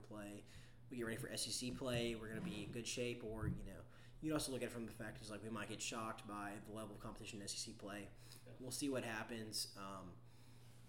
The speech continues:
Speaker 1: I do think I like the, the, the West Coast trip, and I like that Bruce tries to get these guys playing in a couple of road environments,
Speaker 2: Mm-hmm.
Speaker 1: um, true road environments before S E C play, 'cause, you know, like, college basketball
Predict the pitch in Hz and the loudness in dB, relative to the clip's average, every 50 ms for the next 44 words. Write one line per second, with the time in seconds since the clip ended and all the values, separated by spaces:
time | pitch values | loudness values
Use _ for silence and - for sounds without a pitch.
0 | - - - - - - - - 117 123 127 127 131 127 143 139 127 - 117 139 | -12 -12 -12 -12 -12 -10 -2 0 2 4 4 4 4 6 4 4 4 4 4 6
1 | 143 127 123 127 123 - - - 139 120 - - 139 123 - - - 127 127 113 | 6 8 6 6 6 4 0 -2 -2 -2 -2 -2 -4 -4 -4 -4 -2 0 2 4
2 | 117 117 - - - 120 113 104 - - 120 - - 131 143 147 131 127 123 131 | 4 4 4 4 4 4 2 2 2 2 2 4 4 6 6 6 6 4 4 2
3 | 135 - 113 113 113 110 - - 117 107 107 - - 113 101 98 - - - - | 0 2 2 2 2 0 0 0 0 0 0 0 -2 -2 -4 -4 -6 -10 -12 -12
4 | - - - - - - - - - - - 123 127 - 123 117 - 131 117 113 | -12 -12 -12 -12 -12 -12 -10 -10 -8 -4 -2 -2 -2 0 0 0 2 2 2 2
5 | 110 - - 123 117 117 113 113 113 117 127 117 117 117 113 104 113 123 123 120 | 2 2 2 2 4 4 4 2 2 2 2 2 2 0 0 0 0 2 2 4
6 | 120 120 120 120 120 117 - - - - 139 - 123 120 123 123 123 117 113 113 | 4 6 6 6 4 4 2 0 -4 -4 -2 0 0 2 4 4 4 4 2 4
7 | 113 - - 123 120 123 120 117 113 110 107 104 107 107 104 104 104 101 - - | 4 4 4 4 4 2 2 2 2 2 2 0 0 -2 -2 -4 -4 -6 -4 0
8 | - 131 113 113 113 113 110 110 110 110 107 110 113 110 - - 113 - - 117 | 2 4 4 4 4 2 2 2 2 2 2 2 0 0 -2 -2 -4 -2 -2 0
9 | 107 110 110 110 107 110 - - - - - - - - - - - - 123 113 | 0 2 2 0 0 -2 -6 -10 -12 -12 -12 -12 -12 -14 -14 -10 -6 -4 -2 0
10 | 120 120 - - 120 113 - 123 117 110 107 104 104 104 95 123 120 110 120 117 | 0 2 2 0 0 0 0 0 0 0 0 0 -2 -4 -4 -4 -4 -2 0 0
11 | 117 117 110 110 107 107 104 95 - - - - - - - - - - - - | 0 0 0 0 -2 -2 -2 -4 -4 -8 -10 -10 -10 -10 -10 -12 -12 -12 -12 -8
12 | - - 120 113 113 113 98 - 117 113 113 113 - 117 113 117 113 113 110 110 | -4 -2 0 0 2 0 0 0 0 2 2 2 2 2 0 0 2 2 2 0
13 | 110 113 123 | 0 -2 -6